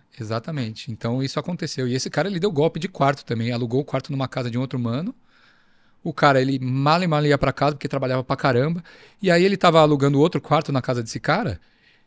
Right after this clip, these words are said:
E aí ele começou a fazer inspe-, anunciou o quarto dele na casa do cara como se, é, ele fosse o,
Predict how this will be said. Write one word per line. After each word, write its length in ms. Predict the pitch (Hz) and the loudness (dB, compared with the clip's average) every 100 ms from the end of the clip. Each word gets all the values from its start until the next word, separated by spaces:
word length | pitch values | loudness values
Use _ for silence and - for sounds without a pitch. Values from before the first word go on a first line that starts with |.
| _ | _
E 100 | 165 | 2
aí 80 | 175 | 2
ele 80 | 180 | 2
começou 420 | 185 185 170 185 | 0 0 0 0
a 40 | 170 | 2
fazer 260 | 160 143 | 2 2
inspe-, 420 | 175 - 170 - - | 0 0 -2 -2 -2
anunciou 680 | 151 202 180 180 156 196 - _ | -2 -2 -2 2 4 4 -2 _
o 80 | - | 0
quarto 320 | 160 151 151 | 2 2 0
dele 400 | 131 143 233 - _ _ _ _ - | 0 0 -2 -8 _ _ _ _ -4
na 180 | 147 135 | -2 0
casa 300 | 156 160 160 | 0 2 -2
do 80 | |
cara 380 | 175 143 147 214 - _ _ _ _ _ _ | 0 0 0 -2 -8 _ _ _ _ _ _
como 280 | - 180 196 | 2 4 4
se, 600 | 180 - 185 196 202 208 _ _ - | -2 -2 0 0 -2 -4 _ _ -2
é, 720 | 143 139 131 123 117 110 123 _ _ _ | 2 4 4 4 2 -2 -4 _ _ _
ele 140 | 135 147 | -2 -2
fosse 280 | 175 - | -2 -6
o, 160 | 196 | -8